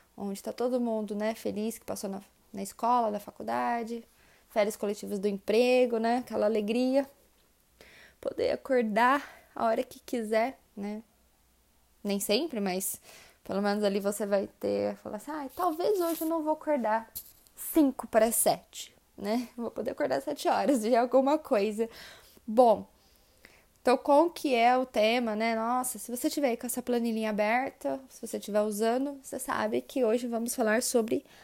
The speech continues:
lazer, não é mesmo? Essa, essa conta, essa abinha da nossa, do nosso orçamento, que é muito importante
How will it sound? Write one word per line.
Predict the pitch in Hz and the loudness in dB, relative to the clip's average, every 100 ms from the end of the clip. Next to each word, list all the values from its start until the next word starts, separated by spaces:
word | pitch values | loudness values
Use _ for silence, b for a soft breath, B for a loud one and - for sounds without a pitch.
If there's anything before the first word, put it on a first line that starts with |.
| B B | B B
lazer, | - 269 294 294 202 185 180 180 196 | 2 4 6 4 2 0 0 -2 -6
não | 196 | -6
é | 202 | -4
mesmo? | 226 190 190 202 196 - b b b b b b | -4 -6 -8 -8 -8 -10 b b b b b b
Essa, | - 190 - - 202 196 196 196 196 b b b b b b b b b | -10 -6 -4 -2 -2 0 -2 -4 -8 b b b b b b b b b
essa | - 202 - 208 202 - | -10 -6 -2 -2 -4 -10
conta, | - 202 214 240 - | -2 0 2 0 -6
essa | 190 - 202 | -8 -4 -2
abinha | 196 208 240 262 214 | 0 2 2 2 2
da | 196 | 0
nossa, | 190 202 - 196 - _ - | -2 -4 -4 -6 -8 _ -12
do | 208 | -6
nosso | 202 196 214 | -6 -6 -6
orçamento, | - 214 208 226 - - | -4 -2 -2 -4 -8 -12
que | - 220 | -4 -2
é | |
muito | 233 247 262 240 254 294 | 0 2 4 4 0 -4
importante | 277 277 285 - 208 214 240 - 285 | -2 -2 0 -2 -2 -2 -6 -10 -12